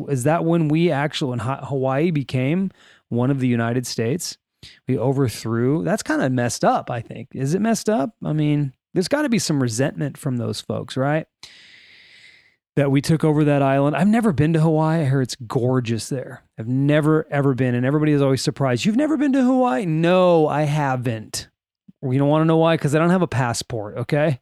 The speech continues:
<laughs> You see what I did? It's not a, it's, it's actually the States. All right. To check this one out. Now, this one, it touches really close to home for me.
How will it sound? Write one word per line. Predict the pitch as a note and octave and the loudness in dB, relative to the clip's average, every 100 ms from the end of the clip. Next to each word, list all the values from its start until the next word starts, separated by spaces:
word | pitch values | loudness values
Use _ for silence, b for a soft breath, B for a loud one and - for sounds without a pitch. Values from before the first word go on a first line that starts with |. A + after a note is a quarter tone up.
| _ | _
<laughs> | - | 0
You | A#3+ G#3 | 2 2
see | - A3 | 2 2
what | G#3+ | 2
I | F3 | 2
did? | F3 F3+ - B B B B B B - | 2 0 -4 B B B B B B -10
It's | - D3 - | -8 -6 0
not | D3+ C#3 | 2 2
a, | |
it's, | B2+ C#3 - | 0 -2 -4
it's | E3 C#3 B2+ | -2 -2 0
actually | A#2 - A2+ G#2 | -2 -2 -4 -6
the | A2 | -8
States. | - - - - - _ - C3 | -8 -8 -10 -14 -20 _ -14 -8
All | B2 | -8
right. | - _ - | -10 _ -8
To | E3 | -2
check | G3+ G3+ | 0 2
this | G#3+ - | 2 2
one | F3+ | 2
out. | E3 D#3 | 2 0
Now, | D3 C#3+ | 0 2
this | E3 - | 2 2
one, | F#3 C#3+ B2+ - - - | 0 0 -2 -8 -18 -14
it | - _ - | -14 _ -6
touches | - C3+ C3+ A#2 | -2 0 -2 0
really | C3+ C3 | 0 2
close | A#2 C3 B2 | 0 -2 -2
to | B2+ | -2
home | A#2+ B2 | -2 -2
for | A2+ B2+ | -2 0
me. | F#3+ | 2